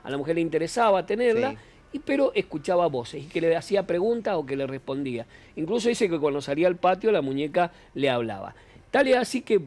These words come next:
Speaker 1: decide ir a ver al cura, al párroco de la Villa de San Carlos, que tenemos ahí una iglesia, que creo que
Speaker 2: Sí.
Speaker 1: ustedes han estado ahí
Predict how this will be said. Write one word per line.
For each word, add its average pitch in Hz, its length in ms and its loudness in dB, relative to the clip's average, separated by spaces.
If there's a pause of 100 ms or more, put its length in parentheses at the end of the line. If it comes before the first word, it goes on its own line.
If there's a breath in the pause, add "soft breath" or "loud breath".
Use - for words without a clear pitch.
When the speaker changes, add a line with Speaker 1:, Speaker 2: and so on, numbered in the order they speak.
(180)
Speaker 1:
decide 202 500 0
ir 185 160 2
a 160 60 4
ver 180 180 2
al 139 140 0
cura, 190 340 0
al 123 140 -4
párroco 170 440 0
de 131 120 0
la 127 100 -2
Villa 160 220 2
de 160 80 0
San 165 200 -4
Carlos, 170 380 2
que 127 120 -6
tenemos 120 380 -6
ahí 123 120 -4
una 127 160 -4
iglesia, 170 360 -4
que 110 120 -10
creo 120 140 -6
que 127 40 -10
Speaker 2:
Sí. 123 60 -10
Speaker 1:
ustedes 143 80 -2
han 127 80 -6
estado 139 340 -4
ahí 151 220 -4